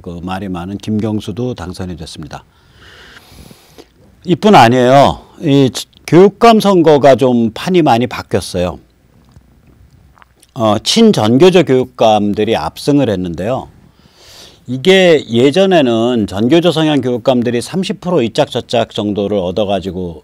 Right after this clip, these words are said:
승리를 했었거든요. 근데 요번에 지역에 따라 좀 다른데 사 에서 십칠 퍼센트 정도가 증가했어요. 전교조 교육감의 득표가. 이게 굉장히 좀 으스스한 얘기입니다. 그래서 대전의 설동호,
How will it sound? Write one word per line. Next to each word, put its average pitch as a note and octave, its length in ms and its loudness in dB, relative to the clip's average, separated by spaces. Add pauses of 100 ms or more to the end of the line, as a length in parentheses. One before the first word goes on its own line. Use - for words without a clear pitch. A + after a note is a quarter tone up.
승리를 C3 400 -4
했었거든요. F#2 540 -12
근데 G#2+ 260 -4
요번에 B2+ 600 -2 (560)
지역에 D3 320 4
따라 D3+ 240 2
좀 D#3 160 2
다른데 G#2+ 640 -2 (580)
사 E3+ 400 2
에서 F3+ 200 2
십칠 - 420 -6
퍼센트 D#3 540 -6
정도가 A2 1080 -2
증가했어요. F#2+ 800 -6
전교조 G#2 460 -4
교육감의 F2 920 -10 (160)
득표가. F2+ 640 -10
이게 A#2+ 260 -4 (420)
굉장히 C3 320 -4
좀 A2+ 260 -4
으스스한 C3 480 -2
얘기입니다. F#2 460 -4 (600)
그래서 D#3 420 2
대전의 D3 420 2
설동호, C3+ 640 -4